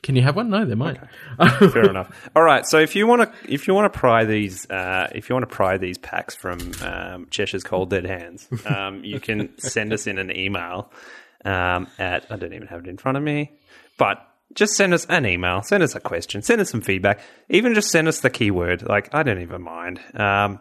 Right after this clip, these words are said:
Speaker 2: but send us an email to, I don't even have it here, C M D R crunch podcast at gmail dot com, and we'll send you a pack of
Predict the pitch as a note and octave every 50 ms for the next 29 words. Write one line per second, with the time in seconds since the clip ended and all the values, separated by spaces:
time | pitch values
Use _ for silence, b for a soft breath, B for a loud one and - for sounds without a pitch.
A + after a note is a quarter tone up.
0 | _ - A#2+ A2 G2 - - - - A#2 A2 A#2 A2+ - G#2 G2+ G2 G2+ F#2+ F#2+
1 | - - F#2+ F#2 F#2+ F#2+ F#2 F#2+ G2+ A2 B2 C#3+ E3+ F3+ - - C#3+ D3+ D#3 D#3+
2 | D#3+ D#3 D3 - D#3+ D#3+ C#3+ A2 F#2 F#2 - _ _ _ - - - E3 E3+ E3+
3 | E3+ D#3+ D3+ C#3+ C#3 B2+ - - B2 A2+ A2+ - - - G#2+ G2+ F#2+ - - G2
4 | F#2 - - - - G2+ - - - F2+ F#2 F2+ F#2+ F2+ F2+ F#2+ F2 - - -
5 | - - G2 F#2 F2 F2+ F#2 B B B B B B - D3+ D3+ C3+ B2+ B2+ B2+
6 | B2+ - - _ _ _ _ _ - B2 B2 A2 - - B2 A2+ A2 G#2 G2 F#2
7 | F#2 F#2 F#2 - _ _ _ _ - B2+ - - A2 F2+ E2+ E2+ _ _ _ _
8 | _ _ _ _ - - - - - - -